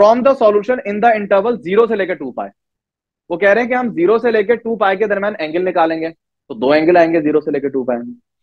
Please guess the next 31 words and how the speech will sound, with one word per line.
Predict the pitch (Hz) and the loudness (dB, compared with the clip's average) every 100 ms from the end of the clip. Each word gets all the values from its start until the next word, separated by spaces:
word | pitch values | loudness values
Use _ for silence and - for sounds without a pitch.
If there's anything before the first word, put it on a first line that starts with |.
| _ - | _ 0
और | 247 | 2
उन | - 269 220 | 4 4 6
दो | 233 | 6
angle | 262 240 254 | 4 2 2
के | 240 | 0
अंदर | 233 | 2
आप | 240 - 190 | 2 2 -2
एन | 208 | -2
पाई | 208 220 | 2 4
ऐड | 220 208 | 4 2
करोगे, | 202 202 214 214 _ _ - | 2 2 0 -4 _ _ -12
ये | |
गलत | 143 139 | -4 -4
चीज | 135 104 95 | -4 -10 -12
है। | 131 _ _ _ - | -16 _ _ _ 0
अगर | 156 | 4
आप | 196 | 4
दो | 156 190 | 4 2
angle | 202 220 | 4 2
निकाल | 208 202 202 | 4 4 4
रहे | |
हो, | 202 | 2
तो | |
आपको | 196 196 | 0 0
क्या | 196 | 0
ऐड | 190 | 0
करना | 190 185 | -2 -4
पड़ेगा? | 175 165 170 190 _ _ - | -2 -2 -4 -8 _ _ -10
टू | 135 | -8
एन | 127 | -8
पाई, | 123 | -8